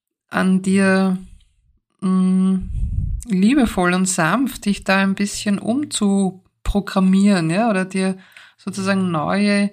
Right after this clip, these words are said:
dir dienliche Gedanken erlauben und die in dein System sozusagen einzupflanzen, ja, oder,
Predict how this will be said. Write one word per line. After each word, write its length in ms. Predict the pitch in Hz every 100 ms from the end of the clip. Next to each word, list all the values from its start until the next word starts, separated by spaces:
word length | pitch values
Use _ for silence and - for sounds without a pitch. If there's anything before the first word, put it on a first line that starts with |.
| _ - _ _ _ _ _
dir 200 | 208 214
dienliche 760 | 220 202 240 262 233 208 - 208
Gedanken 880 | 208 202 165 156 214 220 214 202 196
erlauben 800 | - 190 170 139 160 185 190 185
und 260 | 180 180 185
die 140 | 202
in 160 | 196 190
dein 220 | 185 185
System 600 | 196 190 - 165 190 202
sozusagen 540 | - 185 180 185 175
einzupflanzen, 2000 | - 147 190 - 180 - _ _ _ _ _ _ _ - 160 147 156 160 - 156 156
ja, 200 | 180 180
oder, 260 | 170 165